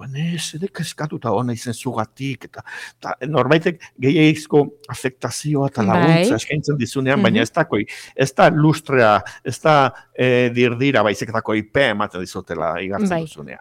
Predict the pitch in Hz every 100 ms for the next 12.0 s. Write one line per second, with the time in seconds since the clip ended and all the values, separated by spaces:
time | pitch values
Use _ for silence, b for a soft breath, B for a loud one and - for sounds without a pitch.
0 | _ 226 202 175 165 156 127 202 220 143
1 | 156 170 170 B _ 127 113 110 110 107
2 | - _ _ _ - 127 123 120 117 117
3 | 143 - 151 120 107 - 117 135 147 151
4 | _ - 120 117 117 113 135 123 - 110
5 | 90 92 85 76 90 117 - b b _
6 | 120 185 175 113 107 - _ _ _ _
7 | - 120 113 117 113 110 107 131 147 175
8 | 160 156 156 123 127 127 165 147 147 165
9 | - 107 107 127 117 95 98 - 90 73
10 | 76 104 139 202 190 220 330 98 107 120
11 | 113 - - 92 120 147 - 98 -